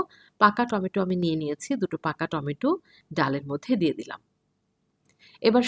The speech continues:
সজনে এবং ডাল পনেরো মিনিট সময় ধরে চুলার জাল মাঝারি অবস্থায় রান্না করে নিতে হবে। তাহলে ফিরে আসছি পনেরো মিনিট পর। পনেরো মিনিট পর ফিরে এলাম। আমার সজনেগুলো এবং টমেটোগুলো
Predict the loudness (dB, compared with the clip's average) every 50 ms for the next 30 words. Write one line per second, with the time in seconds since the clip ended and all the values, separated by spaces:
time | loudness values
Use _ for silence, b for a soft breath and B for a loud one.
0 | 4 4 4 4 4 4 2 2 2 2 0 0 0 0 0 2 2 2 4 2
1 | 2 -2 -2 _ 4 4 6 6 4 4 2 2 0 -2 -4 -2 -4 -2 -2 0
2 | -2 -2 -2 0 0 2 2 0 -2 _ _ _ -4 0 2 2 2 2 0 -2
3 | -2 -2 -4 -6 -6 -6 -6 -4 -4 -4 -6 -8 -10 -6 -2 0 0 0 0 -2
4 | -4 -6 -6 -6 -6 -6 -8 -8 -6 -6 -6 -6 -4 -4 -6 -6 -6 _ _ _
5 | _ _ _ _ _ _ _ b b b b -2 -2 0 0 2 2 2 2 0
6 | b b b b _ _ _ _ _ -4 0 2 4 4 4 2 2 0 -2 0
7 | 0 0 0 2 2 2 2 2 0 -2 -4 -8 -12 _ -10 -8 -8 -8 -8 _
8 | _ _ _ _ _ _ _ _ _ b b b b b b b b _ _ 2
9 | 4 4 4 4 2 2 2 0 0 -2 -2 -2 -2 -2 -2 -2 0 2 2 2
10 | 2 2 0 -2 -6 _ -8 -6 -4 -4 -4 -4 -2 -2 -2 -2 -2 -4 -4 -4
11 | -2 0 0 0 0 0 -4 -8 -6 -6 -6 -8 -8 B B B B -2 -2 0
12 | 0 0 -2 -2 -2 -2